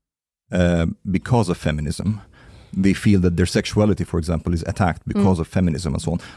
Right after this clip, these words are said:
Speaker 1: I saw that in, in your book you were saying something about that guy that you met in front of a club, and he said that he respects you,
Speaker 2: Mm.
Speaker 1: so he doesn't want to have sex with you or something
Speaker 2: Yeah.
Speaker 1: like that. And you were like,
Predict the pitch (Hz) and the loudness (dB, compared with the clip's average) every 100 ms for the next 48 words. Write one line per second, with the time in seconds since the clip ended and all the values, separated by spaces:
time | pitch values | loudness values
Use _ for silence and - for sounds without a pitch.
0 | - 104 120 95 110 104 104 110 90 120 | -2 2 2 2 2 2 4 4 4 2
1 | - 98 92 110 95 92 92 90 92 92 | 2 0 2 2 2 2 0 2 2 2
2 | 87 - - 101 90 95 98 92 - 98 | 0 -6 -2 0 2 2 2 2 2 0
3 | 90 92 101 92 90 - 107 92 92 95 | 2 0 2 2 0 2 2 2 2 2
4 | - 87 92 - 92 90 - 82 - - | 0 0 0 0 0 0 0 -2 -2 0
5 | 92 90 92 104 101 95 90 95 87 90 | 4 4 4 4 2 2 2 2 0 0
6 | 90 92 90 98 - 87 87 85 - 190 | 0 0 0 -2 -2 0 0 2 2 2
7 | 90 90 - - - - 110 95 107 101 | 2 -2 -10 -20 -18 -2 0 2 4 4
8 | 95 98 87 | 4 2 0